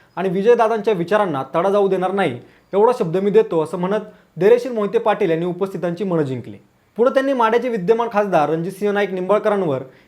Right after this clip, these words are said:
एकेरी भाषेत निशाणा साधला. ते म्हणाले की, "वर्षाला एक लाख कोटी आणले, तासाला हजार कोटी आणले असं तो म्हणतो, याची कामे दिसली का तुम्हाला?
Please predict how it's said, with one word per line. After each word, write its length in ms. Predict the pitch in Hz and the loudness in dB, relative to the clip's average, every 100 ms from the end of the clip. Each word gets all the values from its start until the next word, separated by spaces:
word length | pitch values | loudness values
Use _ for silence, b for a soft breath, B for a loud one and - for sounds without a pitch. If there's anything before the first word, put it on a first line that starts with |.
| - | -4
एकेरी 300 | 190 262 262 | -2 0 0
भाषेत 280 | 220 196 214 | 0 0 -2
निशाणा 320 | 202 196 185 | -2 0 0
साधला. 320 | 160 117 110 101 - 156 190 | 0 -4 -8 -14 0 2 4
ते 60 | |
म्हणाले 400 | 214 202 226 247 | 2 2 2 2
की, 400 | 247 - _ - | 0 -8 _ -2
"वर्षाला 400 | 233 233 233 269 | 2 2 2 2
एक 240 | 226 233 233 | 4 4 4
लाख 100 | 240 | 2
कोटी 280 | 240 202 | 2 2
आणले, 280 | 190 135 110 104 _ _ - | 2 0 -6 -14 _ _ -2
तासाला 280 | 143 147 190 | 0 2 2
हजार 260 | 160 175 | 2 2
कोटी 260 | 208 208 208 | 4 4 4
आणले 220 | 202 202 | 2 2
असं 180 | 170 170 | 0 0
तो 100 | 185 | 2
म्हणतो, 340 | 175 139 - - b b b - | 2 0 -6 -18 b b b -6
याची 160 | 180 247 | -4 0
कामे 300 | 247 226 247 | 2 4 2
दिसली 280 | 214 - 240 | -2 -4 0
का 100 | 226 | 0
तुम्हाला? 360 | 190 175 165 | 2 2 0